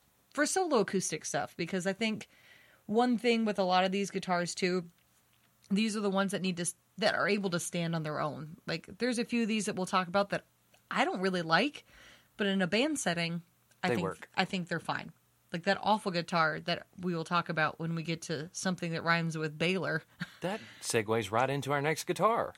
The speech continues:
Speaker 1: Oh, damn it. I thought it was being slick. I thought Gibson was next.
Speaker 2: <laughs>
Speaker 1: Man!
Speaker 2: So, uh, Taylor guitars. Um, I personally play a Taylor, and I absolutely adore the thing. Um, I'm ashamed that over the years now, it's gotten all beat up,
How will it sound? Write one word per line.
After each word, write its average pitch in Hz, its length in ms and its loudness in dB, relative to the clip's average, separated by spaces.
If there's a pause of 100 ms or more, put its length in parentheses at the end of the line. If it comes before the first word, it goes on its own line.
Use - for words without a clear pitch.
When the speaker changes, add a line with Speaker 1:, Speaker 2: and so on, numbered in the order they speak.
Speaker 1:
Oh, 262 200 4
damn 208 280 4
it. 208 120 4
I 233 60 2
thought 254 140 4
it 220 40 4
was 208 100 2
being 208 220 0
slick. 180 360 0
I 175 60 -2
thought 185 180 0
Gibson 180 400 0
was 165 160 -2
next. 175 300 -4 (260)
Speaker 2:
<laughs> 466 320 6
Speaker 1:
Man! 277 300 2 (340)
Speaker 2:
So, 113 340 2
uh, 101 200 6
Taylor 185 300 6
guitars. 104 640 6 (720)
Um, 143 200 6
I 147 120 6
personally 156 420 0
play 107 200 0
a 92 40 -2
Taylor, 90 500 -2
and 87 600 -6 (100)
I 101 260 0 (100)
absolutely 90 580 -4
adore 85 300 -6
the 80 100 -8
thing. 69 320 -12 (220)
Um, 85 380 -6 (440)
I'm 113 140 -4
ashamed 120 420 0
that 104 140 -2
over 104 320 2
the 98 100 -4
years 127 320 -4
now, 131 300 0
it's 87 180 -8
gotten - 240 -10
all 90 140 -6
beat 90 240 -8
up, 92 240 -2